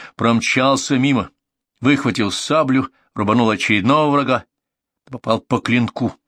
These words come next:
высекая искры, проскакал дальше. Резко наклонился, подставляя спину под вскинутую саблю, сам уколол татарина под ребра. Добротная суздальская кольчуга удар выдержала,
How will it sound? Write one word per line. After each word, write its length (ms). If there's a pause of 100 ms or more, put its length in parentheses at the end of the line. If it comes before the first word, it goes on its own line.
(520)
высекая 440
искры, 500
проскакал 480
дальше. 380 (720)
Резко 560 (260)
наклонился, 920
подставляя 480
спину 320
под 160
вскинутую 640
саблю, 340 (220)
сам 280
уколол 400
татарина 440
под 160
ребра. 320 (1700)
Добротная 720
суздальская 720
кольчуга 480
удар 260
выдержала, 640